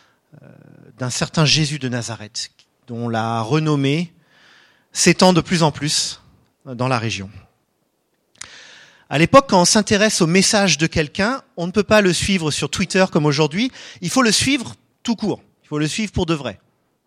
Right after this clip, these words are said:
C'est-à-dire, suivre à l'origine, ça, ça voulait dire, on voit quelqu'un qui marche et on marche dans le même sens que lui. Voilà, c'est,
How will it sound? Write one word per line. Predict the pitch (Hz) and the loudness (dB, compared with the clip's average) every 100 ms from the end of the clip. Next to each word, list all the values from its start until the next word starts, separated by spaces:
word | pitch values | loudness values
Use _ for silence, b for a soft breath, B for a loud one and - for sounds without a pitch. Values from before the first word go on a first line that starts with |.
| _ _ | _ _
C'est-à-dire, | - 107 117 156 | -18 -14 -12 -10
suivre | - 175 143 | -8 -8 -4
à | 131 | -2
l'origine, | 123 120 170 175 | -2 -4 -6 -6
ça, | - 127 | -8 -8
ça | - 127 | -6 -6
voulait | 123 123 | -4 -4
dire, | 120 156 185 b b b b b b - | -4 -4 -6 b b b b b b -14
on | |
voit | 110 120 | -8 -4
quelqu'un | 143 151 | -2 -2
qui | 139 131 | -2 0
marche | 131 180 185 - - - _ _ _ _ - | 2 2 2 -2 -6 -10 _ _ _ _ -10
et | 131 151 | -8 -4
on | 131 | 2
marche | 143 143 | 2 2
dans | 135 | 0
le | |
même | 135 | -2
sens | 135 143 - | -2 -4 -4
que | 127 | -4
lui. | 120 139 - _ _ _ | -4 -6 -10 _ _ _
Voilà, | 123 104 | -8 -8
c'est, | - 113 120 | -8 -10 -12